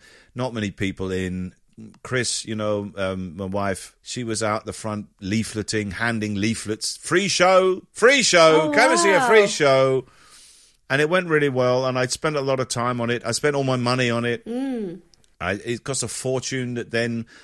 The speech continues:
Speaker 1: you know, you have to fringe registration and you have to pay for the accommodation and the adverts and the thing. It's a,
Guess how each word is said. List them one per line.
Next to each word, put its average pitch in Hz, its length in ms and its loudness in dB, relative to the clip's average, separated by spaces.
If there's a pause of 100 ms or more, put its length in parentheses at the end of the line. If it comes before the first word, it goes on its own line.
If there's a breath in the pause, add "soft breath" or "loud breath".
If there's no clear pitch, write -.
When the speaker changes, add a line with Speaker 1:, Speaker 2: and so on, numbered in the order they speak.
(100)
Speaker 1:
you 113 180 -10
know, 107 100 -6
you 101 100 -4
have 101 120 -6
to 85 120 -12 (300)
fringe 127 340 -6
registration 113 840 -4
and 101 140 -8
you 95 80 -6
have 95 160 -8
to 92 100 -12
pay 104 280 -6
for 90 160 -10
the 82 80 -8
accommodation 113 800 -6
and 92 120 -10
the 85 120 -8
adverts 123 580 -6
and 95 120 -10
the 90 80 -10
thing. 127 260 -6
It's 117 140 -8
a, 113 100 -10